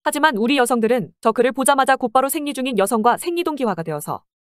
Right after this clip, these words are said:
개차반 성격을 화끈하게 보여주며 한국 남자를 싸잡아서 까내리는 모습을 보여주죠.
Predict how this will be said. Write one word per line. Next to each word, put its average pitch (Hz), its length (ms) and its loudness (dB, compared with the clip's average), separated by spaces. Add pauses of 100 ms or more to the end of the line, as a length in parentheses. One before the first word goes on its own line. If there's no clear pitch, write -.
(140)
개차반 247 380 2
성격을 262 400 0
화끈하게 302 440 -2
보여주며 214 520 0
한국 277 300 -4
남자를 240 320 0
싸잡아서 254 400 0
까내리는 285 420 -2
모습을 180 280 -6
보여주죠. 170 500 -8